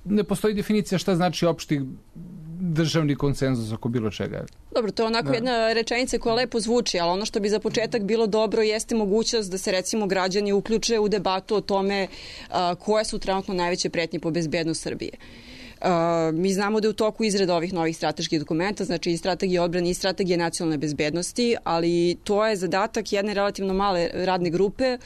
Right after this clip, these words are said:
Speaker 2: u kojoj su uključeni Ministarstvo odbrane, mup, a, pregovarački tim, e, za, ev-, sa Evropskom unijom i možda još, n-, nekoliko ministarstava. I to je to.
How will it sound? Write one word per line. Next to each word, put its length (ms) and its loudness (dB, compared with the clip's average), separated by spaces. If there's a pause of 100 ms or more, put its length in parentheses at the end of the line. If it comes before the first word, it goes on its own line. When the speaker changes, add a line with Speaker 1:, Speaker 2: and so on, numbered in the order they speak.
(300)
Speaker 2:
u 120 -2
kojoj 180 2
su 140 -4
uključeni 400 0
Ministarstvo 560 -2
odbrane, 540 0
mup, 380 2 (520)
a, 340 2
pregovarački 640 0
tim, 340 2
e, 360 2 (160)
za, 220 -2 (360)
ev-, 380 -4
sa 320 -4
Evropskom 380 -2
unijom 280 2
i 260 2
možda 500 0
još, 340 0
n-, 200 -6 (720)
nekoliko 480 -2
ministarstava. 840 0 (840)
I 120 0
to 220 0
je 60 0
to. 440 2